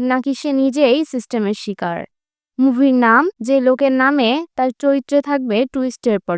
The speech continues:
টুইস্ট। মেধা সরকার চরিত্র একটা সাধারণ মেয়ে যে ভালোবাসে মালিককে, কিন্তু ভালোবাসা কি পারবে অপরাধের ছায়া থেকে তাকে ফিরাতে? মনসী চিল্লার চ-, সে কি সাংবাদিক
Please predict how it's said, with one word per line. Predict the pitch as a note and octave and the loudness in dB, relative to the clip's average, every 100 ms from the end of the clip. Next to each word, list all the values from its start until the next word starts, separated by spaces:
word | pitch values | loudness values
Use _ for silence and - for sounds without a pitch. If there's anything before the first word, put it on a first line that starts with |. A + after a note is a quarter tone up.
| - | -6
টুইস্ট। | E3 C#2+ - - - | -8 -8 -10 -12 -4
মেধা | C#4+ D#4 F4+ | 0 2 2
সরকার | F#4 F#4 F4 F#4 | 2 0 2 0
চরিত্র | E4 F4 F4 - E4 C#4 F#4 _ _ _ - | 2 0 0 0 4 4 2 _ _ _ -4
একটা | C#4 - D4+ | -4 0 -2
সাধারণ | - C#4+ C#4 D4 C#4 | 2 2 4 4 4
মেয়ে | C#4 D4+ D4 C4+ F#4 - B3+ A3+ | 2 2 2 2 -2 -4 -4 -2
যে | C4 C4+ A#3+ D#4+ | 4 4 4 0
ভালোবাসে | B3 C4+ B3 A#3 - E4 | 2 2 4 2 0 0
মালিককে, | B3+ G3+ G3 _ F#3 | 0 0 -4 _ -8
কিন্তু | E4+ F4+ | -4 -2
ভালোবাসা | E4+ D#4+ E4 F4 F#4 | 4 4 4 2 -2
কি | F4 F4 | -4 0
পারবে | E4+ E4 E4+ F#4 | 4 4 4 4
অপরাধের | C#4 C4+ D4+ C#4 C#4 | 4 4 2 0 -4
ছায়া | - D4+ C#4+ - - | -2 2 2 0 -2
থেকে | D4+ C#4+ | 0 2
তাকে | C#4 D4 C#4+ | 2 0 -2
ফিরাতে? | D4+ C#4 B3+ C#4+ D#4+ G#4+ _ _ _ _ | 2 2 2 2 2 -2 _ _ _ _
মনসী | B3+ C#4 C#4+ - A#3+ | 2 4 4 0 0
চিল্লার | A3 G3 F3+ D#3+ - - | 2 2 0 -4 -8 -2
চ-, | C4 - | 0 0
সে | - D#4+ | -2 -4
কি | F4+ | -2
সাংবাদিক | - C#4+ D4 F4 F4+ | 0 2 4 2 2